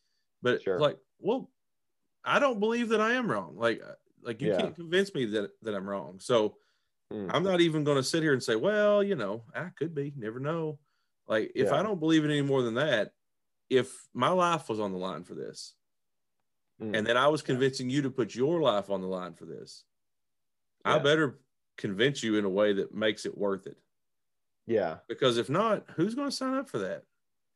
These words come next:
Speaker 1: Like, I'm
Speaker 2: We
Speaker 1: afraid
Speaker 2: al-
Speaker 1: we come across like the people that call your house and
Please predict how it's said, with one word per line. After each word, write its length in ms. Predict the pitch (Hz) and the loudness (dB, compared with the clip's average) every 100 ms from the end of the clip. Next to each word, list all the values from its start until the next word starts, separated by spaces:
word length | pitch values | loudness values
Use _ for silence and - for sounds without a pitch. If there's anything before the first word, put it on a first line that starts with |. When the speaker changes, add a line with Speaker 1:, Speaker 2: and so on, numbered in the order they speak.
| _ _ _ | _ _ _
Speaker 1:
Like, 140 | 123 - | -6 -2
I'm 140 | 196 | 4
Speaker 2:
We 100 | - | 8
Speaker 1:
afraid 140 | - 127 | 8 8
Speaker 2:
al- 60 | |
Speaker 1:
we 120 | 151 196 | 4 2
come 220 | 202 160 | 2 2
across 420 | 143 147 143 135 | 4 6 6 6
like 180 | 135 123 | 2 2
the 80 | 113 | -2
people 320 | 139 131 131 | -2 0 -2
that 100 | 117 | 0
call 200 | 127 127 | 4 4
your 120 | 123 110 | 4 4
house 440 | 113 104 101 - _ _ _ _ _ _ | 4 4 0 -12 _ _ _ _ _ _
and 220 | 113 110 | -2 -2